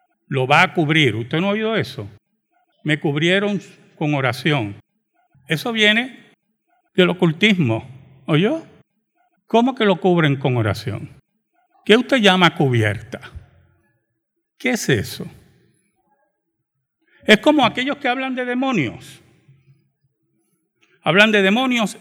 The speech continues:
y malicias. Malicias.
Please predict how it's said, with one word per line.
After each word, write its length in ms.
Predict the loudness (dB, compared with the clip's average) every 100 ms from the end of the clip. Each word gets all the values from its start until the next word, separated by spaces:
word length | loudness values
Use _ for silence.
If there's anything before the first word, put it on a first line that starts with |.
| -6
y 120 | 0
malicias. 880 | 0 0 -4 -8 -12 -14 -20 -20 _ _ _ _ _ _ _
Malicias. 1040 | -4 0 0 -2 -6 -8 -10 -10 -18 -20